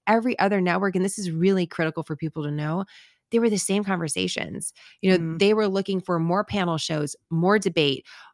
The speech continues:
Speaker 1: and, and really didn't believe me when I said, "No, no, no, I really, I really believe in nonpartisanship." And I actually think more people, even if they are partisan, even if they're Republican or Democrat, I think the market is bigger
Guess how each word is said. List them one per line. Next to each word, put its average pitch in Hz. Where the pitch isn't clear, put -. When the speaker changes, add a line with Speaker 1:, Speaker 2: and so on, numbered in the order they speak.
Speaker 1:
and, 202
and 202
really 262
didn't 196
believe 202
me 165
when 151
I 143
said, 151
"No, 226
no, 262
no, 247
I 190
really, 180
I -
really 180
believe 170
in 165
nonpartisanship." 165
And 156
I 156
actually 175
think 160
more 180
people, 180
even 214
if 175
they 185
are 294
partisan, 127
even 240
if 202
they're 294
Republican 170
or 151
Democrat, 143
I 190
think 240
the 208
market 208
is 175
bigger 214